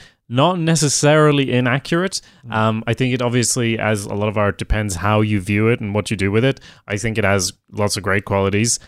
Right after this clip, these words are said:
Speaker 1: Um, and I think it's honestly done a lot for, uh, film in general. Even if you don't love this film, it's like, this is kind of weirdly a touchstone f-, it, like, in,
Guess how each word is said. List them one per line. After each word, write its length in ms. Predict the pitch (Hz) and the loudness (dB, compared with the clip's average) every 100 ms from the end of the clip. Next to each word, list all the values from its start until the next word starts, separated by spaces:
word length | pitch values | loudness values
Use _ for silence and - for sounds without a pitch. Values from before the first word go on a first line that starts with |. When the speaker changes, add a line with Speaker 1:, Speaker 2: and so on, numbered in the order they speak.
| _ | _
Speaker 1:
Um, 560 | - 92 92 95 98 101 _ _ | -4 0 0 -2 -6 -8 _ _
and 340 | 101 98 98 95 | -6 -4 -4 -6
I 60 | - | -8
think 240 | - 101 | -8 -8
it's 180 | 87 90 | -6 -6
honestly 340 | 101 98 98 | -4 -4 -4
done 300 | 92 98 95 95 | -2 -2 -2 -4
a 60 | 98 | -4
lot 300 | 95 92 - | 0 -2 -2
for, 680 | - 101 87 85 82 82 - _ _ _ _ _ - | -4 -2 0 0 0 -2 -6 _ _ _ _ _ -4
uh, 420 | 90 87 85 85 | 0 0 0 -4
film 480 | - 110 95 101 104 | -4 -2 0 -2 -4
in 160 | 101 | -4
general. 420 | 95 98 104 117 120 | -2 -2 0 0 0
Even 200 | 113 123 | 0 0
if 140 | 120 | 0
you 60 | 123 | 0
don't 240 | 113 117 | 2 2
love 300 | 107 110 101 | 2 2 2
this 240 | 104 107 | 2 2
film, 360 | - 139 139 139 | 2 2 2 2
it's 180 | 117 - | 0 0
like, 260 | 101 90 - - - | -2 -2 -10 -20 -10
this 360 | 101 113 110 | 0 2 2
is 180 | 123 110 | 2 2
kind 440 | - - 117 113 113 | -2 -2 0 2 2
of 260 | 101 92 - _ _ _ | 0 -2 -14 _ _ _
weirdly 480 | 113 113 160 156 156 | 0 4 6 6 6
a 60 | 135 | 4
touchstone 1000 | - 127 127 - - 127 113 113 107 104 - _ _ _ _ | 4 0 2 -2 0 2 4 4 2 0 -4 _ _ _ _
f-, 260 | - - - | -20 -20 -8
it, 220 | 127 117 | -4 -2
like, 220 | 123 110 - | 0 0 0
in, 160 | 127 | -4